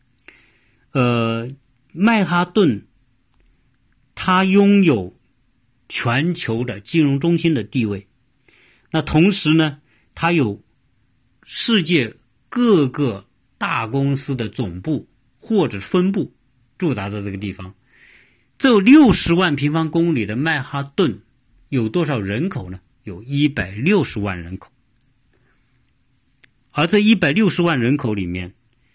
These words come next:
那拥有的这个公司数量，那更是不计其数。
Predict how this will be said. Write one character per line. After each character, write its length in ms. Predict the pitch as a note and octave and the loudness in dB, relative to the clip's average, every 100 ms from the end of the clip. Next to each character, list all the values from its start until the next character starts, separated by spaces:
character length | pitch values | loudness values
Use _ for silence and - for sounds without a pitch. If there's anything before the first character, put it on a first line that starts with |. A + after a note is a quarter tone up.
| _ _ | _ _
那 400 | C3 A2 F#2+ F#2 _ _ _ _ _ _ _ _ _ _ _ _ _ _ _ _ _ _ _ _ _ - | -2 -2 -2 -8 _ _ _ _ _ _ _ _ _ _ _ _ _ _ _ _ _ _ _ _ _ -2
拥 320 | F3+ G#3+ A3+ | 2 6 6
有 200 | D#3 G2+ | 4 0
的 200 | G2 - - | -8 -12 -10
这 100 | C3+ | -8
个 140 | A2 | -8
公 340 | - A3 A3+ | -2 2 4
司 300 | G#3+ - G#3 | 2 0 -2
数 320 | G3 - A#3 C#3 | -4 -2 -2 -2
量， 200 | A#2 - _ _ | -4 -8 _ _
那 160 | D3+ A#2 | -10 -8
更 200 | - D#3 | -6 -6
是 140 | A#2+ | -6
不 240 | - C3+ D#3+ | -10 -10 -6
计 180 | G3+ | -6
其 220 | C3+ - G2+ | -8 -8 -12
数。 200 | - | -14